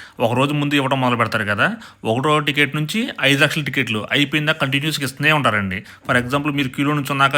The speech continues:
ఏడో రోజుకి, ఎనిమిదో రోజుకి వచ్చిందనుకోండి, మీరు ఆ టికెట్ తీసుకున్నాక మళ్ళీ ఏడో రోజు, ఎనిమిదో రోజు దర్శనం రావాలి. మీరు తిరుపతి అయితే ఓకే, అదే వేరే ఊరు నుంచి వచ్చిన వాళ్ళు అనుకోండి, ఆ ఏడు రోజులు, ఎనిమిది రోజులు అక్కడే అకామిడేషన్ చూసుకొని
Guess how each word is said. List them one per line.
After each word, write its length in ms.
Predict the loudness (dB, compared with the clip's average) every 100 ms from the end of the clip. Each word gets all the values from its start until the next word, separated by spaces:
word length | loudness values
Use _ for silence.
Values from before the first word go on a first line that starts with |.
| 4
ఏడో 200 | 4 4 2
రోజుకి, 200 | 0 -2
ఎనిమిదో 180 | 0 -2
రోజుకి 180 | -2 -4
వచ్చిందనుకోండి, 640 | -2 -2 -2 -2 -2 -4 -6 -10 -20 -18 -2
మీరు 160 | 2
ఆ 40 | 4
టికెట్ 260 | 2 0
తీసుకున్నాక 340 | 0 -2 0 2
మళ్ళీ 200 | 2 4 4
ఏడో 100 | 2
రోజు, 160 | 0
ఎనిమిదో 200 | 0 0
రోజు 80 | 2
దర్శనం 280 | 0 2 2
రావాలి. 260 | 2 0 -4
మీరు 160 | -6
తిరుపతి 280 | -6 -2 0
అయితే 140 | 2 2 0
ఓకే, 180 | 0 0
అదే 200 | 2 2
వేరే 260 | 4 4
ఊరు 160 | 4 2
నుంచి 140 | 0 -2
వచ్చిన 140 | -2
వాళ్ళు 140 | 0 0
అనుకోండి, 300 | 0 0 4
ఆ 100 | 4 4
ఏడు 180 | 2 0
రోజులు, 180 | 0 0
ఎనిమిది 180 | 0 2
రోజులు 120 | 2 2
అక్కడే 200 | 2 2
అకామిడేషన్ 400 | 2 0 -2 -2
చూసుకొని 520 | -6 -6 -6 -4